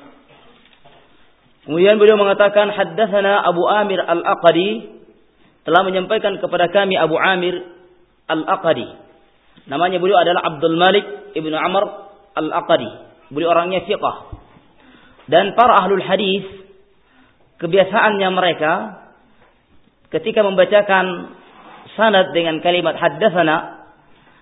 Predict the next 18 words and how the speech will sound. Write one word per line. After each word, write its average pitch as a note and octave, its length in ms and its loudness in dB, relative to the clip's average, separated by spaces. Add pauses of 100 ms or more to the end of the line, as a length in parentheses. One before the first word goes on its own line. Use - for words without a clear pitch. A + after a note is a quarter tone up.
(200)
kadang G#3+ 640 4 (400)
tertulis G#3+ 480 -2
di F#3 80 -6
situ F3 320 0
ada G3+ 240 6
kalimat G3 500 0
qala. E3+ 480 0 (880)
Dan G3 240 2
kadang G#3 240 2
pula A#3 240 0
tidak G#3 240 2
tertulis, G#3 560 -4
tapi E3+ 240 -8
mereka F#3 300 0
tetap F#3+ 260 0
mengucapkannya F#3+ 800 -2
dengan C#3 240 -4
mendatangkan E3+ 560 0